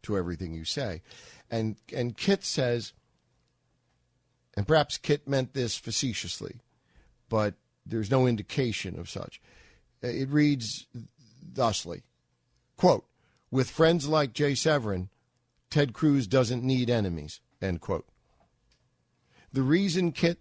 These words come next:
that your message disappoints me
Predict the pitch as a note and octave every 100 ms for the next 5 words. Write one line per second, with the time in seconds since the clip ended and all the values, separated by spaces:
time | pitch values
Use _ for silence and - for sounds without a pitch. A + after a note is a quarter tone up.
0 | - C#3 C#3 C#3 C3+ C3 B2+ A#2+ - _
1 | _ _ _ _ _ _ _ _ _ -
2 | C3+ C#3 - A#2+ G2+ - - _ _ _
3 | - C3+ - A2 E3 F3 - A2 F#2 D#2+